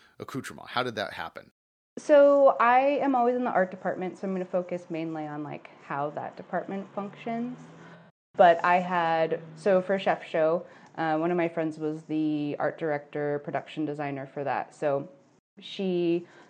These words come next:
Speaker 2: started to mock up designs for what the truck could look like, you know, based off of the information that we already had from the Chef movie,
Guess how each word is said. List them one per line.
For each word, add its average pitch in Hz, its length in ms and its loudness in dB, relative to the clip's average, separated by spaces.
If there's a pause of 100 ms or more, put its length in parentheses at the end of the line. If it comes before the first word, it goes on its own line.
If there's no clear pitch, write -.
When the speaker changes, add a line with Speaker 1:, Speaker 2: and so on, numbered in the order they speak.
(100)
Speaker 2:
started 156 580 2
to 160 520 -2
mock 151 220 -4
up - 160 -8
designs 151 500 -6
for 143 460 -4 (240)
what 156 680 -2
the - 100 -2
truck - 340 -2
could 180 160 -4
look 170 280 -2
like, 156 580 -2
you 277 100 0
know, 208 80 4
based 202 320 2
off 156 300 0
of 151 240 -6
the 151 160 0
information 147 540 -4
that 127 80 -6
we 135 100 -4
already 135 160 -2
had 139 240 -6
from 127 480 -8 (420)
the 143 100 -2
Chef - 360 -6
movie, 151 640 -4